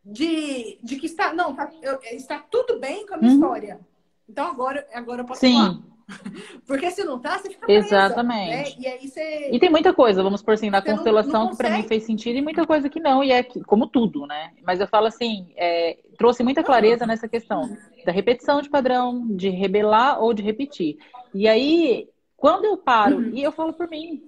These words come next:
Speaker 2: porque quando você tá voltado olhando pra situação dos seus pais, você não tá conseguindo, não tem como eu olhar pra minha,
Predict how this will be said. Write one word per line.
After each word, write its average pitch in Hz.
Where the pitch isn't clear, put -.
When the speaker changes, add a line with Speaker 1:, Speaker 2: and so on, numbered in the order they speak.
Speaker 2:
porque 240
quando 330
você 196
tá 226
voltado 214
olhando 202
pra 240
situação 196
dos 185
seus 180
pais, 233
você 214
não 254
tá 285
conseguindo, 262
não 277
tem 440
como 233
eu 202
olhar 196
pra 220
minha, 214